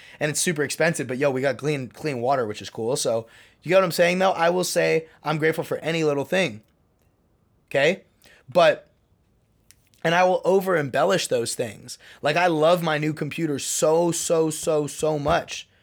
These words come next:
You know, I arguably love my computer more than a lot of people that I actually <laughs> know. Like, I love this new computer 'cause it does so much for me. And so I embellish things,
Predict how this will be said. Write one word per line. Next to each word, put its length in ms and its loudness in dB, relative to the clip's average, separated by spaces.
You 100 -6
know, 240 2
I 120 4
arguably 600 2
love 240 4
my 140 0
computer 480 -2
more 280 2
than 120 0
a 60 -2
lot 200 0
of 140 -2
people 320 -4
that 160 0
I 100 -2
actually 600 -6
<laughs> 40 -4
know. 300 -6
Like, 120 0
I 60 4
love 420 2
this 160 -2
new 120 -2
computer 380 -4
'cause 120 -6
it 120 -6
does 240 2
so 140 -4
much 180 -6
for 140 -12
me. 240 -16
And 160 -2
so 420 2
I 140 0
embellish 560 2
things, 480 -10